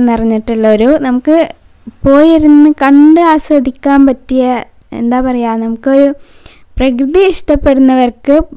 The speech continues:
എന്താ ഒരു പ്രത്യേക തരം feel തോന്നിക്കുന്ന ഒരു സ്ഥലമാണ് ട്ടോ. ആകെ പച്ചപ്പ്,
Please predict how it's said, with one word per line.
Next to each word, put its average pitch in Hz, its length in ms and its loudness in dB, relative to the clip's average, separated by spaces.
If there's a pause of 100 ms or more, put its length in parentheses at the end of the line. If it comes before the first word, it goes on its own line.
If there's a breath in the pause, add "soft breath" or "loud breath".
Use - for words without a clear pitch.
(260)
എന്താ 208 360 -6 (340)
ഒരു 262 180 0 (1200 soft breath)
പ്രത്യേക 277 340 -2 (140)
തരം 330 260 2
feel 254 300 -2 (140)
തോന്നിക്കുന്ന 233 480 -4
ഒരു - 100 -10
സ്ഥലമാണ് 202 560 -8
ട്ടോ. 196 140 -6 (280)
ആകെ 220 340 -6
പച്ചപ്പ്, 233 600 -8